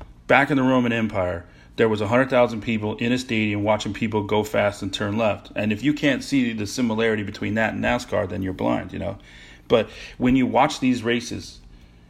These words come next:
you have that experience that you, it's a shared experience from your forefathers, from the people that went before us thousand years ago. You are sitting there. Maybe the technology is different.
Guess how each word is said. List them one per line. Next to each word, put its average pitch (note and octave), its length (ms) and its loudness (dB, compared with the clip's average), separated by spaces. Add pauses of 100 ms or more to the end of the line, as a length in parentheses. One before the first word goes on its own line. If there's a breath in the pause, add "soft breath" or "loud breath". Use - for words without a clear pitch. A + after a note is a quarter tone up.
(160 soft breath)
you B2+ 140 4
have B2 260 2
that A#2 100 2
experience A2 640 -2
that G#2 240 -4
you, A#2+ 160 -2
it's G#2 240 -8
a G2 40 -2
shared B2+ 380 2
experience B2 480 0
from G#2 180 -4
your G#2 160 -2
forefathers, G2+ 640 -2
from G2+ 140 -8
the G2 60 -6
people A#2+ 300 -4
that G2+ 140 -4
went A2+ 200 -6
before A#2 340 -2
us G2 140 -4
thousand A2+ 400 0
years A#2+ 240 -4
ago. F2+ 200 -8 (640 soft breath)
You A#2 340 -2 (320)
are G#2+ 120 -4
sitting C#3+ 380 0
there. G2+ 140 0
Maybe A#2+ 220 0
the B2+ 120 0
technology A2 640 -2
is F#2+ 100 -6
different. F#2+ 400 -8